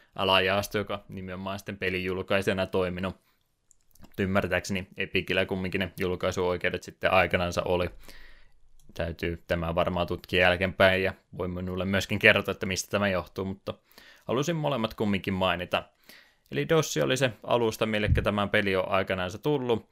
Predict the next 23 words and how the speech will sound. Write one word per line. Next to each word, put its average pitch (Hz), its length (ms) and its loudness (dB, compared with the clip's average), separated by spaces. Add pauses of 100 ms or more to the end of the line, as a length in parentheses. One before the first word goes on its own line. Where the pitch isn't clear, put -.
(220)
Kuulemma 104 580 0 (140)
Rob 101 220 0
Ilm 98 300 0
tähän 95 240 2
aikaan 92 520 2 (360)
peliä 95 260 0
kehittäessä 98 720 0
tai 98 220 2 (400)
suunnitellessa 113 760 4 (720)
oli 92 220 0
paljon 90 320 -2
just 87 220 -8
niin 95 100 -4
Street 92 360 -2
Fighter 95 360 -2 (160)
kakkosta 98 540 -4
ja 92 140 2 (240)
Mortal 92 460 -4
Kombatia, 98 520 -4
mitä 101 220 -2
tuossa 127 340 -4 (360)
yhdeksänkymmentäluvun 117 600 0
alkupuolella 101 640 2